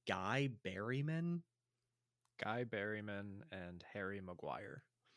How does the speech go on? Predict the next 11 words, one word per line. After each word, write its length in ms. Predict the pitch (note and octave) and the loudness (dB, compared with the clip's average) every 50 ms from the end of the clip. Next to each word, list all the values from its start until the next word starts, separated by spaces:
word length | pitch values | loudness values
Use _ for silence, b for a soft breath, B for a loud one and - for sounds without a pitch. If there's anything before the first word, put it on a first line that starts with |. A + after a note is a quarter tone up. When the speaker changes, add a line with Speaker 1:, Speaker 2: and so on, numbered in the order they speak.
| b b b b b b _ _ _ _ _ _ _ _ _ _ _ _ _ _ _ _ _ _ _ _ _ _ _ _ _ _ _ _ - - | b b b b b b _ _ _ _ _ _ _ _ _ _ _ _ _ _ _ _ _ _ _ _ _ _ _ _ _ _ _ _ -4 -2
Speaker 1:
I 100 | - A2 | 0 2
changed 380 | - - D3 C#3+ C#3+ C#3 C3 | 2 4 4 4 4 4 4
my 120 | - A2 G2+ | 4 4 4
mind. 320 | G2 G2 G2 F#2+ F#2 F2+ F2+ | 4 4 4 2 2 2 0
It's 140 | G2 - | 0 2
not 180 | D#3+ D#3 C#3+ A#2 | 4 4 4 4
racist 560 | E2+ G2 G2+ G#2 G#2+ G#2+ - - F#2+ - - | 4 4 4 4 4 2 0 0 0 2 2
Irish 480 | G2 F#2 G2 G2+ G2 F#2+ F#2+ - - - | 4 4 4 4 4 2 2 2 0 0
stereotypes. 880 | - - F#2+ F#2+ F#2+ F#2+ F#2 F2+ F#2 - - F2 F2 F2 - - - | 2 2 4 4 4 2 2 0 0 0 0 0 0 0 -2 -2 0
It's 240 | F2 G2+ - - - | 0 0 -2 -2 -2
just 340 | - - G#2+ G2+ - - | 0 0 0 0 0 -2